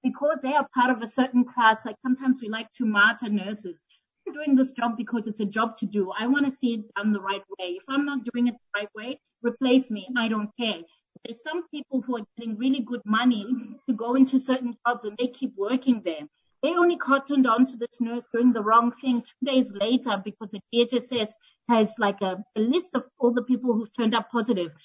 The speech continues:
There weren't any cops at her place. Every day I want there to be a cop checking in on someone who's either positive and supposed to be isolating, or someone who's known someone who's been positive and is supposed to be doing that fourteen-day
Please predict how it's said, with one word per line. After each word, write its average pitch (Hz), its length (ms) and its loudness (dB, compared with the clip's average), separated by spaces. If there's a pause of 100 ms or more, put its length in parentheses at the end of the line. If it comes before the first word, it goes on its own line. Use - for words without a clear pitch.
(200)
There 453 180 2
weren't 349 180 0
any 285 200 0
cops 285 320 -2
at 220 80 -2
her 262 180 4
place. 254 340 0 (440)
Every 359 280 0
day 254 280 4
I 226 120 2
want 254 200 6
there 269 120 2
to 247 140 -4
be 220 100 -4
a 208 60 0
cop - 340 -2
checking 254 320 2
in 233 140 2
on 220 120 -2
someone 208 500 2 (180)
who's 240 320 4
either 262 320 6
positive 262 480 2 (140)
and 214 120 2
supposed - 360 -2
to 254 60 -8
be 262 180 0
isolating, 214 580 2 (240)
or 240 80 2
someone 262 300 8
who's 214 240 4
known 262 240 4
someone 240 300 6
who's 220 240 4
been 262 200 6
positive 214 420 -2
and 208 100 2
is 196 80 -4
supposed 240 320 -2
to 226 60 -8
be 220 100 -8
doing 220 260 -2
that 196 200 -6
fourteen-day 208 520 0